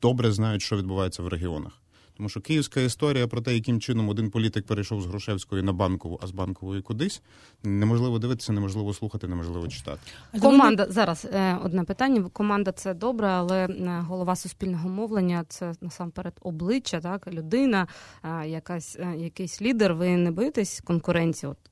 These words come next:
Speaker 3: є Зураб Аласанія, є Олег Налівайко, якого, яких вважають такими дуже серйозними кандидатами на цю посаду.
Speaker 1: Я дуже тішуся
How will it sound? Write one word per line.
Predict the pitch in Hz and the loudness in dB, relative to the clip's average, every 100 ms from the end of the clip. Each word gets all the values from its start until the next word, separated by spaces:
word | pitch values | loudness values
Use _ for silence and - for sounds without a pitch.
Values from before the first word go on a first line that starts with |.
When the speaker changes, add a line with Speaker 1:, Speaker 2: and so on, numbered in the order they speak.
| - | -14
Speaker 3:
є | 160 165 | -10 -8
Зураб | 160 165 240 | -4 0 2
Аласанія, | 226 190 - 170 165 165 156 165 | 2 -2 -2 -4 -4 -4 -6 -6
є | 160 | -6
Олег | 147 156 220 240 | -6 -4 -6 -6
Налівайко, | 208 190 175 170 170 - 165 | -8 -6 -6 -6 -8 -10 -12
якого, | - - 180 165 - - | -12 -12 -12 -12 -14 -8
яких | 180 185 - 226 - - - - - | -2 0 4 2 0 -12 -18 -14 -2
вважають | 196 190 190 185 | 0 4 4 2
такими | - - 180 170 170 - 180 | -2 -6 -6 -6 -6 -10 -8
дуже | 208 208 202 196 | -6 -2 0 0
серйозними | 202 247 240 170 160 147 | 2 2 4 2 2 -2
кандидатами | 156 156 160 156 165 170 | -4 -6 -6 -8 -10 -10
на | 156 | -12
цю | - | -12
посаду. | - | -2
Speaker 1:
Я | 113 | 2
дуже | 131 131 | 4 2
тішуся | 120 170 - 104 | 2 -2 -2 -4